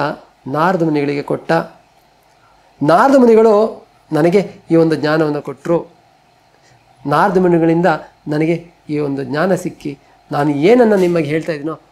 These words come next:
ಅದು ಅವರಿಂದ ಸಿಕ್ಕಿದ, ಅವರ ಒಂದು ಕರುಣೆ, ದಯೆಯಿಂದ ಆದಂಥ ಒಂದು, ಆ, ನನ್ನ ಜೀವನಕ್ಕೆ ಆದಂಥ ಲಾಭ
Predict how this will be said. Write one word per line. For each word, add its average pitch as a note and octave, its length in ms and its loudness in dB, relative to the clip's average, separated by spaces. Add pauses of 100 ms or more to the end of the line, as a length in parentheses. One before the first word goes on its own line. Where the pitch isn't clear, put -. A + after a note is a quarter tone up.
(180)
ಅದು D3+ 160 -12
ಅವರಿಂದ D#3+ 360 -4
ಸಿಕ್ಕಿದ, D3+ 540 -10 (360)
ಅವರ E3+ 200 0
ಒಂದು C#3 260 -4
ಕರುಣೆ, C3+ 460 -10
ದಯೆಯಿಂದ C3 400 -12
ಆದಂಥ B2 480 -18
ಒಂದು, B2 320 -20 (1000)
ಆ, B2+ 200 -20 (240)
ನನ್ನ C3+ 180 -6
ಜೀವನಕ್ಕೆ C#3 420 -6
ಆದಂಥ B2+ 340 -8
ಲಾಭ B2 340 -8